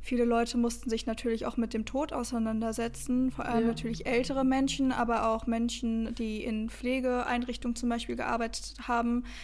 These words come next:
Speaker 1: Die wurden, glaub ich, noch nie so stark mit dem Thema Tod konfrontiert wie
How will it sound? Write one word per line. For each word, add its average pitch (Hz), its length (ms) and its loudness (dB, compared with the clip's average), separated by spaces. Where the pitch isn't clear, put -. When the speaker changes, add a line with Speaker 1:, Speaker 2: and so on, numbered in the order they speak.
Speaker 1:
Die 214 80 -6
wurden, 226 220 0
glaub 226 140 0
ich, 226 140 -4
noch 233 180 -4
nie 247 260 4
so 226 220 -2
stark 233 360 -2
mit 226 140 -6
dem 220 400 -2
Thema 226 280 0
Tod 247 260 -4
konfrontiert 226 800 -4
wie 220 320 -2